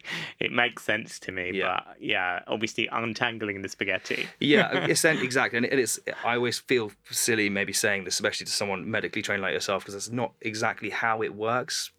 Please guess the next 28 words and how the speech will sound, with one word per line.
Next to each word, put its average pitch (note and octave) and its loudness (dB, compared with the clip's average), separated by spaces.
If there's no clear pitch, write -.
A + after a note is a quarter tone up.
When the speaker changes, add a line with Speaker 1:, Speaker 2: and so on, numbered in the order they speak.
Speaker 2:
You G#2 -6
know, F#2 0
they, F#2+ -2
they're G#2+ 0
not A#2 0
just G2+ -6
long G#2+ 0
chains. G2+ -2
They're, F2+ -4
they're, F2+ -4
they're F#2+ -2
all G2 0
sort F2+ -8
of F#2 -10
split - -2
up A#2 0
into G#2+ 0
Speaker 1:
Yeah. G#2+ -4
Speaker 2:
units A#2+ 4
and G#2+ -4
Speaker 1:
Yeah. A#2 0
Speaker 2:
all B2 0
this A2 -2
much A2 -2
more A2+ 0
complicated G2+ -2
stuff, - -2
but F2 -2